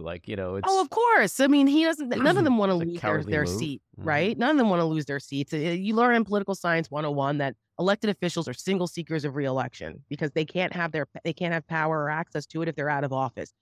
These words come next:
Speaker 2: So everything they do is motivated by, "How do I get reelected?" There's, you know, <laughs> that's a problem when you're dealing with a, a, a dysfunctional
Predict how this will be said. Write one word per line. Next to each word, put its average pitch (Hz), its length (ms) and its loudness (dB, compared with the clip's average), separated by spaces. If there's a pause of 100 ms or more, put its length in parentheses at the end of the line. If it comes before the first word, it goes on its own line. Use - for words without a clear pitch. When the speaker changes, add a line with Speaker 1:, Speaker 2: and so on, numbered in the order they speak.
Speaker 2:
So 160 100 -6
everything 180 240 -2
they 165 120 2
do 151 260 0
is 143 100 0
motivated 143 460 -2
by, 131 200 -2 (160)
"How 160 120 -4
do 156 80 0
I 151 60 2
get 139 180 -4
reelected?" 120 540 -4 (720)
There's, 202 280 0
you 190 120 2
know, 139 140 0 (160)
<laughs> 175 340 -2 (400)
that's 208 180 0
a 214 60 2
problem 180 600 2
when 165 160 2
you're 151 260 0
dealing 151 360 0
with 147 220 0
a, 139 180 -4 (400)
a, 151 100 -4 (100)
a 151 80 -4
dysfunctional 156 920 -4